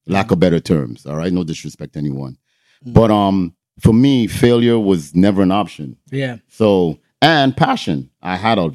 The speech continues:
Speaker 2: genuine love for music.
Speaker 1: Yeah.
Speaker 2: And, um, you know, that's a whole, again, I have stories for days.
Speaker 1: <laughs> Yeah.
Speaker 2: Um, going to a concert in Trinidad, my mom took my brother, my sister, and myself. It was a Ron D M C concert.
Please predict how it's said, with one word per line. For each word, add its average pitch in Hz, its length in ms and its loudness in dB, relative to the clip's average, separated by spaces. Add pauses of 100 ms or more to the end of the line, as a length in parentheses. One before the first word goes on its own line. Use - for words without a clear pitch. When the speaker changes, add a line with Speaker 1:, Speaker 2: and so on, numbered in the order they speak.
(120)
Speaker 2:
genuine 113 580 2
love 104 240 0
for 110 80 2
music. 113 440 0 (140)
Speaker 1:
Yeah. - 280 -18
Speaker 2:
And, 95 300 0
um, 90 380 0
you 117 80 2
know, 101 100 0
that's 104 180 -2
a 110 80 2
whole, 87 200 -6
again, 101 320 -6
I 98 40 -6
have 98 140 -8
stories 98 380 -4
for - 120 -8
days. 80 460 0
Speaker 1:
<laughs> - 0 -
Yeah. 127 360 -6
Speaker 2:
Um, 92 460 0 (180)
going 135 300 4
to 117 280 4
a 90 440 0 (500)
concert 117 560 0
in 78 120 -2
Trinidad, 80 640 -2 (100)
my 85 140 -2
mom 98 280 2
took 98 260 0
my 82 240 -2
brother, 95 400 0
my 95 120 -2
sister, - 360 -8
and 82 80 -2
myself. 76 480 -6
It 85 40 -6
was 76 160 -6
a 76 60 -8
Ron 95 300 -2
D 92 160 2
M 85 120 0
C 85 160 -10
concert. 69 540 -12